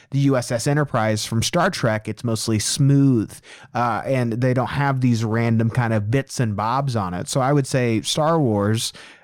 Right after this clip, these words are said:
uh, that kind of, uh, you know, th-, every screw feels like it does something. Every tube feels like it does something and is important. I would say that bricks are also a part of that too.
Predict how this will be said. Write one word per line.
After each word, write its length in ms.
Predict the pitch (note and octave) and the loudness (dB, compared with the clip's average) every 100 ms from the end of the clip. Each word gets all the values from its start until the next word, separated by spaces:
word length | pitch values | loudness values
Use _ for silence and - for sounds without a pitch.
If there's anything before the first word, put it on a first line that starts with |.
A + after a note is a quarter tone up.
| - | -8
uh, 120 | A2 G2+ | -6 -2
that 360 | G#2+ B2 - - | 0 0 -2 -6
kind 320 | A#2+ A#2+ A2+ | -2 0 0
of, 300 | G2 - - - - _ | -2 -4 -18 -20 -20 _
uh, 420 | B2 A2+ G#2 G2 A#2+ - _ _ _ - | -4 -2 0 -2 -6 -12 _ _ _ 0
you 100 | B2+ | 2
know, 160 | G#2+ | 2
th-, 200 | G#2+ B2+ - | 0 -2 0
every 280 | E3 D3+ C#3+ | 0 2 2
screw 500 | - - C#3+ C#3 C3+ | 0 0 2 4 2
feels 280 | C#3 C3 A#2 | 2 0 0
like 160 | A#2 | -2
it 120 | G#2+ | -4
does 240 | - A#2 B2 | -2 -2 -2
something. 480 | B2+ A#2+ C3 B2 A2+ | -4 -4 -2 -2 -2
Every 340 | A#2+ - A2 | -4 -4 -6
tube 520 | - - D3 C#3 B2 | -6 0 2 2 0
feels 300 | C3 B2+ A#2+ | -2 -2 -2
like 160 | A#2+ C#3 | -4 -4
it 120 | B2 | -4
does 220 | A#2+ A#2+ | -2 -2
something 380 | A#2+ A2 A#2 A2 | -2 -2 -2 -2
and 240 | E2+ G#2+ | -4 -4
is 120 | G#2+ G#2+ | -4 -2
important. 760 | G2 - D#3 B2 G#2+ G#2 - - - - - | -4 -4 -4 -2 -2 -6 -6 -16 -20 -14 -4
I 80 | A#2+ | 0
would 180 | A#2 G#2+ | 0 0
say 240 | - A2 | 0 0
that 320 | G2+ G#2+ - | 2 0 -2
bricks 340 | A#2+ A#2+ - - | -2 -2 -2 -4
are 160 | G#2+ | -2
also 460 | A2 G#2 - G#2+ G2 | -2 -2 -2 0 0
a 80 | - | -2
part 300 | - A2 G2+ | -2 -4 -4
of 60 | |
that 200 | F#2+ F2 | -6 -6
too. 240 | - D3 | -2 -2